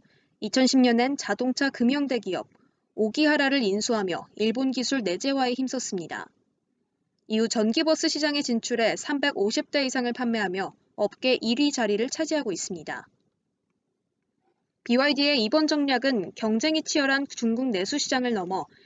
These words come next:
해외 시장 공략으로 확장을 꾀하는 차원입니다. 특히 일본의 경차 시장은 좁은 골목길과 농촌도로,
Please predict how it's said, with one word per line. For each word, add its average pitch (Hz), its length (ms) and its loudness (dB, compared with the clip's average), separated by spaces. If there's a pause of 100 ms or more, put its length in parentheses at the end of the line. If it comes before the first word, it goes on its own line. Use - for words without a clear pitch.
(240)
해외 339 220 6
시장 311 240 0
공략으로 247 520 2
확장을 311 460 -2
꾀하는 226 380 -2
차원입니다. 180 720 -4 (840)
특히 294 320 2
일본의 262 400 4
경차 220 380 0
시장은 254 560 0
좁은 294 400 0
골목길과 240 800 0
농촌도로, 208 640 -2